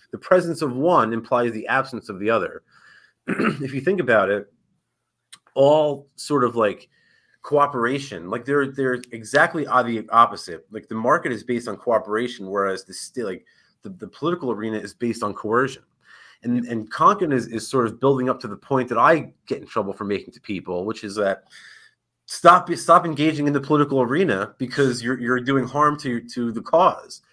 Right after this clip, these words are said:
And Konkin is about to develop that much more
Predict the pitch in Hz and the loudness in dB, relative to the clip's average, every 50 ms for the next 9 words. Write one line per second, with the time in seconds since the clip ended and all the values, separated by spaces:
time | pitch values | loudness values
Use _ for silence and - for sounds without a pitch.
0 | - _ _ - - 117 117 - - 131 135 135 135 139 113 107 101 104 85 104 | -20 _ _ -8 -6 -6 -4 -2 0 0 2 2 2 0 -2 -2 -2 0 2 4
1 | 101 98 90 - - - 104 92 87 85 82 82 80 _ _ _ 101 98 113 101 | 4 4 4 0 -4 -4 -2 0 0 0 -2 -4 -8 _ _ _ -10 -4 0 2
2 | 101 98 98 87 - 90 80 76 76 - 98 95 92 - - - 95 90 90 85 | 4 4 4 4 2 -2 -4 -4 -4 -6 -6 -6 -6 -6 -8 -8 -4 -2 0 0
3 | 82 82 82 80 73 | 0 0 -2 -4 -8